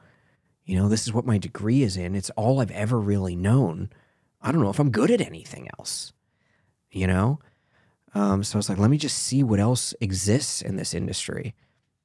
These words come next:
And I got a lot of hard no's learning to be, like, an agent or a manager or a casting assistant. I thought, you know, all of those are just areas that I could try, I would love to do. Um, I'm here in the mecca of Hollywood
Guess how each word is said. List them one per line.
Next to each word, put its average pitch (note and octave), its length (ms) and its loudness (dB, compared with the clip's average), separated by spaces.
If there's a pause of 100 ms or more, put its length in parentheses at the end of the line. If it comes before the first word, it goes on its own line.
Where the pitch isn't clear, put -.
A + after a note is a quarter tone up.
And F#2+ 100 0
I G#2+ 60 4
got D3+ 120 2
a F#2+ 60 -2
lot G2 300 2
of G2+ 100 2
hard G#2 300 4
no's G#2 580 2 (520)
learning A2 360 6
to G#2+ 80 -2
be, G#2+ 240 2
like, G2 400 -2
an G#2 160 0
agent G#2 340 -2
or F#2 80 2
a F2+ 60 0
manager G2+ 400 2
or F2+ 60 0
a E2+ 40 -6
casting F#2+ 420 -2
assistant. - 540 -4
I - 120 -16
thought, - 260 0 (160)
you G#2+ 100 -10
know, F#2 200 -8
all B2+ 180 -2
of C3 80 -2
those B2 240 -2
are G2+ 60 -6
just G2 220 -6
areas G#2+ 480 -2
that F#2 120 -2
I F2+ 100 0
could F2 160 -8 (400)
try, A2+ 640 2
I A2+ 80 2
would F#2+ 160 -4
love G2+ 280 -2
to G#2+ 100 -2
do. G2 380 0 (520)
Um, F2 200 -2
I'm G2 120 0
here A2 260 4
in G#2+ 80 4
the G2+ 60 2
mecca G2 380 0
of F#2 180 -4
Hollywood G#2 600 0